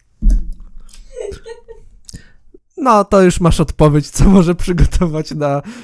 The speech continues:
dwudzieste piąte urodziny Raymana. Myślę, że Ansel z-, da jak zwykle czadu, bo jest on wspaniałym deweloperem, wspaniałą głową Ubisoft i myślę, że w bardzo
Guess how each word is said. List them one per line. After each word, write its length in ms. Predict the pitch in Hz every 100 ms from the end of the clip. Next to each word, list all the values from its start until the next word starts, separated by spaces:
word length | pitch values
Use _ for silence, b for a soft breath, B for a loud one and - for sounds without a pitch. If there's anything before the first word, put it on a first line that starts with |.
| 170 151
dwudzieste 460 | 151 165 160 165
piąte 360 | - 160 147 156
urodziny 480 | 151 147 135 143 139
Raymana. 640 | 139 123 127 123 156 - _ _ _ _ _ _ _ _ _ 392 _ 302
Myślę, 360 | 302 - 226
że 260 | 196 185 175
Ansel 520 | 185 175 170 165 151
z-, 100 | 139 - -
da 420 | 143 156 147 143
jak 260 | 139 135
zwykle 560 | 131 139 147 139 127 123
czadu, 540 | - 156 151 143 135 b b b b -
bo 200 | 131 135
jest 220 | 127 -
on 220 | 127 127
wspaniałym 640 | - - 151 151 156 147
deweloperem, 1000 | 139 139 139 135 131 151 147 139 139 139 _ -
wspaniałą 680 | - - 139 139 139 131 135
głową 380 | 135 147 139 135 143
Ubisoft 640 | 139 143 - 131 131 - b b b -
i 80 | 269
myślę, 380 | 220 - 185
że 340 | 160 160 151 139 - _
w 80 | 156
bardzo 580 | 160 196 185 165 165